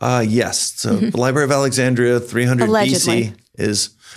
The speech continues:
Speaker 1: best known for not being here anymore.
Speaker 2: Right.
Speaker 1: It, that is just completely destroyed.
Speaker 2: Mm-hmm.
Speaker 1: If they'd made another copy and put it into
Speaker 2: <laughs>
Speaker 1: China and made it, or into India, we'd have the other works of Aristotle,
Speaker 2: Mm-hmm.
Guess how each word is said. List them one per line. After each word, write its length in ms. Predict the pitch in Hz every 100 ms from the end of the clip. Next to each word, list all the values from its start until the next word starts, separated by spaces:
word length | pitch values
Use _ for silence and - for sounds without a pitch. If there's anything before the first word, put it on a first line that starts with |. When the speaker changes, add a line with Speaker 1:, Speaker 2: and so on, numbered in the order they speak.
| -
Speaker 1:
best 220 | 160 -
known 220 | 139 151
for 140 | 131 110
not 280 | 127 156
being 280 | 143 180 175
here 120 | 92 64
anymore. 380 | 60 53 - -
Speaker 2:
Right. 240 | 214 123
Speaker 1:
It, 120 | 101
that 120 | 117 113
is 120 | 110
just 240 | - 147
completely 400 | - - 131 117 92
destroyed. 600 | 101 - 101 110 - -
Speaker 2:
Mm-hmm. 360 | 226 190 240 -
Speaker 1:
If 120 | 127
they'd 180 | 156 151
made 200 | 185 220
another 280 | 180 143 139
copy 420 | - 113 131 175
and 120 | 139
put 160 | - 123
it 160 | 294 214
into 160 | 180
Speaker 2:
<laughs> 160 | - -
Speaker 1:
China 340 | 113 139 190 - _ _
and 80 | -
made 200 | 113 123
it, 140 | 123 120 -
or 120 | 117
into 260 | - 123 123
India, 340 | 101 123 185
we'd 180 | 147 151
have 160 | 156 135
the 100 | 90
other 200 | 123 131
works 300 | 107 127 -
of 60 | 98
Aristotle, 540 | 95 120 - 90 -
Speaker 2:
Mm-hmm. 500 | 240 214 202 202 -